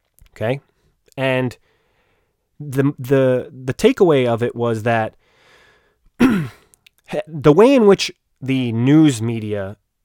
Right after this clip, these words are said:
influenced and, and always has, I mean, don't get me wrong, you,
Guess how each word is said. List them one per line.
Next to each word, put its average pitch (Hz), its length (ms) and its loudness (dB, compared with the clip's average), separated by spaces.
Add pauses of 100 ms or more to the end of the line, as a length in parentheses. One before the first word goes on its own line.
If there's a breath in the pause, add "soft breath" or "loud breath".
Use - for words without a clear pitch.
influenced 120 920 -4 (160)
and, 127 220 -2 (120)
and 139 220 -2
always 147 480 6
has, 101 440 -4
I 117 60 -8
mean, 104 240 -6 (100)
don't 135 160 0
get 135 80 0
me 113 80 -4
wrong, 101 320 -4 (140)
you, 120 160 -8